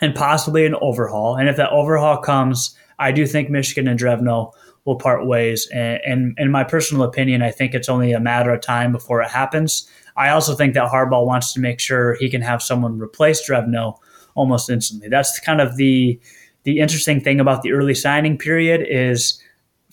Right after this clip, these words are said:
from now until that changes or rules about coaching changes, you have a lot of guys sign with guys that technically recruited them, and a lot of those coaches are, are at different schools. It's happening everywhere.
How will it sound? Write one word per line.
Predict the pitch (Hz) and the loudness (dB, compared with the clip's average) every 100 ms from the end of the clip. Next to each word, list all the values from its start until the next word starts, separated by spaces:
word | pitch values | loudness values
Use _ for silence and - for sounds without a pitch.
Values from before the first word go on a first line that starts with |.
| - | 0
from | 139 127 123 | 2 4 4
now | 131 139 147 | 2 4 4
until | 143 - 139 131 | 2 2 2 2
that | 135 - | 2 0
changes | - 147 147 156 147 | 0 0 2 0 0
or | 120 110 113 | -2 -2 0
rules | 135 139 135 | 0 0 0
about | 135 123 - | 0 0 0
coaching | 151 147 160 147 | -2 0 -2 -2
changes, | 156 156 151 156 - - _ _ _ - | -2 0 0 0 -2 -10 _ _ _ -4
you | 139 | 0
have | 147 131 | 2 4
a | |
lot | 131 151 160 | 4 4 4
of | 160 | 2
guys | 160 151 - | 2 0 0
sign | 147 151 151 151 127 | 0 2 2 0 0
with | 120 - 139 | -2 -6 -4
guys | 139 139 131 | 0 2 0
that | 107 | -2
technically | - 156 151 151 | 0 0 0 -2
recruited | 139 131 160 165 | -2 -2 -2 0
them, | 170 175 165 147 | 0 0 0 -2
and | 131 127 | -2 0
a | |
lot | 135 143 | 2 2
of | 139 | 2
those | 147 - | -2 0
coaches | 156 156 160 131 | 0 0 0 0
are, | 120 117 | 2 2
are | 127 127 | 2 2
at | 123 | 0
different | 131 127 - | -4 -4 -8
schools. | - 120 101 104 | -6 -6 -8 -10
It's | - | -4
happening | 139 139 139 123 131 | -2 0 0 0 0
everywhere. | 139 143 143 143 135 | 0 0 2 2 -2